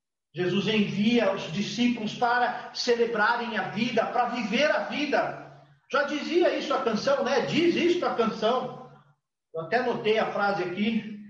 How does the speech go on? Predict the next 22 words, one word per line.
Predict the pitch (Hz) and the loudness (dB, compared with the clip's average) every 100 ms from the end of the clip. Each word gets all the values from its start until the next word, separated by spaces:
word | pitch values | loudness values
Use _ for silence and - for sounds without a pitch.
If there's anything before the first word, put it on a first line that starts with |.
| - - | -20 -6
"Viver | 185 175 262 | -4 0 2
a | 285 - | 2 0
vida | 254 330 359 330 - - - - - _ _ _ | 0 0 2 2 0 -6 -12 -20 -20 _ _ _
só | - 185 | -8 -8
vale | 143 185 180 | -2 -2 -2
a | 175 | -6
pena | 190 233 294 302 294 - - - _ _ | 0 2 2 0 -2 -6 -16 -20 _ _
se | - - 170 | -16 -2 0
é | 160 | 0
por | 151 151 147 | -2 -8 -8
ti." | 139 139 - - - - _ _ _ _ _ _ _ _ | -10 -10 -12 -16 -20 -20 _ _ _ _ _ _ _ _
Viver | 175 170 220 | -6 0 0
a | 214 196 147 | 0 -4 -6
vida | 220 285 147 139 | -6 -4 -6 -8
só | - 180 | -6 -4
vale | 175 180 | -4 -4
a | 180 | -6
pena | 175 175 180 | -4 -4 -4
se | 143 | -6
é | 170 | -10
por | 175 156 | -10 -14
ti. | - 147 143 | -12 -8 -8